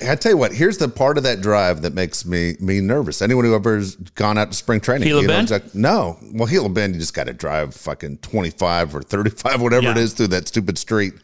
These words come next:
Speaker 1: But it's, you have the hundred-mile stretch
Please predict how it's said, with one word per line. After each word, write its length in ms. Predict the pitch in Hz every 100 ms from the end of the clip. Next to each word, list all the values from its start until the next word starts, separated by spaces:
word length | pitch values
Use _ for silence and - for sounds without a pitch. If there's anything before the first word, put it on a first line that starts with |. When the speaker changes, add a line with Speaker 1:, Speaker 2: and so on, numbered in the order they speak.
| _ - - _ _ _
Speaker 1:
But 140 | 147
it's, 280 | 143 127 - -
you 180 | 113 113
have 100 | 127
the 80 | 117
hundred-mile 460 | 131 175 165 156 147
stretch 520 | - 104 101 - -